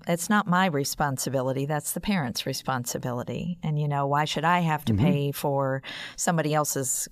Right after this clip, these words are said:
Speaker 1: kid
Speaker 2: Yeah,
Speaker 1: to
Speaker 2: that's
Speaker 1: go
Speaker 2: a
Speaker 1: to school?" And I think that we have to keep in mind the benefit to society down the road, because these kids that are come,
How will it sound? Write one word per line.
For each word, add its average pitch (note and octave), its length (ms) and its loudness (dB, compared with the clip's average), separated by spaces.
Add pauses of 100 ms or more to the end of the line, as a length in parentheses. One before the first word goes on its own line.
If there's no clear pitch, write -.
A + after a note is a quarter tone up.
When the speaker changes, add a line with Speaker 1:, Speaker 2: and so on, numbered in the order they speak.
Speaker 1:
kid - 160 0
Speaker 2:
Yeah, B2+ 200 2
Speaker 1:
to - 80 -4
Speaker 2:
that's - 200 0
Speaker 1:
go C3+ 80 4
Speaker 2:
a B2+ 40 2
Speaker 1:
to B2+ 60 -4
school?" F#3+ 460 -2 (520)
And E3+ 220 2
I E3 80 4
think F#3+ 460 -2
that D#3+ 180 0
we D#3+ 160 -2
have E3+ 320 0
to E3 100 -4
keep D#3+ 280 -6
in D3+ 100 -2
mind F3 300 2
the D3+ 40 -4
benefit D3 440 -4
to C#3+ 100 -6
society C#3 720 0
down C3 260 -2
the C3 80 -4
road, E3 380 0
because C#3+ 380 -2
these D3 260 -2
kids E3 420 -2
that D#3 100 -2
are D3 80 -2
come, D3+ 380 -2